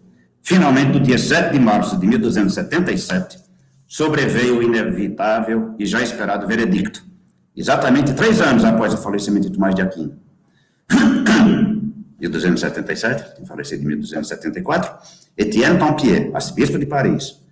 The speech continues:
assessorado por cerca de dezesseis teólogos neo-agostinianos, emite o famoso decreto pelo qual duzentos e dezenove teses, entre as quais se incluem as de Cid de Brabante, as de Boécio,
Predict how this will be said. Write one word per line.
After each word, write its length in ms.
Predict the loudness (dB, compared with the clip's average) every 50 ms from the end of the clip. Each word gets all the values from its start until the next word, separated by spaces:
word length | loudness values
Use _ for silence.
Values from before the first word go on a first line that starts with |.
| _ _ _
assessorado 640 | -8 -4 -2 -2 -2 0 0 2 2 2 2 0 0
por 140 | 0 0
cerca 280 | 0 2 0 0 2 0
de 60 | 0
dezesseis 480 | 0 2 2 2 2 2 0 0 -2 -2
teólogos 480 | -2 -2 -2 -2 -2 -2 -4 -6 -2
neo-agostinianos, 960 | 0 0 2 2 0 -2 -4 -6 -2 -2 0 0 0 0 -2 -4 -8 -12 -6 -2
emite 320 | 0 2 2 2 0 -2
o 20 | -4
famoso 360 | -2 0 0 0 0 0 -2
decreto 340 | -4 -6 -6 -6 -8 -8 -8
pelo 160 | -8 -8 -8
qual 480 | -6 -6 -6 -6 -8 -10 -14 -20 -20 _ _ _ _ _ _ _
duzentos 460 | -2 0 0 2 2 2 4 4 2
e 40 | 2
dezenove 360 | 2 2 2 2 2 2 0 0
teses, 560 | 0 0 0 0 0 -2 -4 -6 -8 -12 -18 -20 _ _ -2 0
entre 160 | 0 2 0
as 140 | -2 -2 -2
quais 220 | -2 -2 -2 -2
se 100 | 0 0
incluem 540 | 0 0 0 2 2 2 2 2 0 -4 -8 -8
as 120 | -8 -8 -4
de 120 | -4 -4
Cid 180 | -4 -2 -4 -4
de 80 | -6
Brabante, 500 | -4 -4 -4 -4 -2 -2 -2 -2 -4 -6 -12 _ _ -20 _ _ _ _ _ _ _ _ _ _ -10 -8
as 140 | -8 -4 -2
de 80 | -2
Boécio, 480 | -2 0 0 0 0 0 0 -2 -4 -8